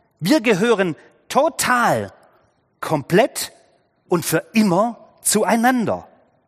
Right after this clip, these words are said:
Wenn das nicht wahr ist und wenn nicht beide Beteiligte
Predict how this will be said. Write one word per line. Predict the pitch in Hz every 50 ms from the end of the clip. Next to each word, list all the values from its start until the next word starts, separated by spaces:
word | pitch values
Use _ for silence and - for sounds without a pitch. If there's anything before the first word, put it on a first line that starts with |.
| _ _ _ _ _ - - - - -
Wenn | - 185 185
das | 165 156 139 - - -
nicht | 190 247 320 339 - - - - - 151 131
wahr | 131 120 107 101 101 -
ist | 101 101 - - - - - - - - _ _ _ _ _ _ _ _ -
und | - 220 196
wenn | 202 202 185 170 143 - - _ _ -
nicht | 185 262 302 - - - - - - - _ _ -
beide | 139 143 226 285 262 214
Beteiligte | 170 160 - - 165 196 220 214 196 - - 156 127